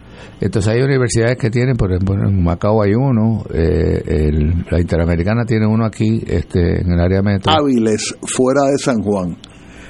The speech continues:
Speaker 2: En La Perla,
Speaker 1: Bueno,
Speaker 2: en Yagüez, en
Speaker 1: en
Speaker 2: Mayagüez.
Speaker 1: Yagüez, Mayagüez,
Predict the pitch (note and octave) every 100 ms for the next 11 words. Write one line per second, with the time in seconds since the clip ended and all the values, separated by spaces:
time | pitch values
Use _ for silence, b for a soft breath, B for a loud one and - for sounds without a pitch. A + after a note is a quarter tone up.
0 | B - A2 A2 G#2+ G2+ A2+ C#3+ D#3+ D#3+
1 | D#3 D3 C#3 B2+ C3+ A#2 A#2 G#2+ A#2+ C#3+
2 | C#3 B2+ B2+ A2+ A#2 C#3 D3 A#2+ B2+ C3+
3 | C3 C#3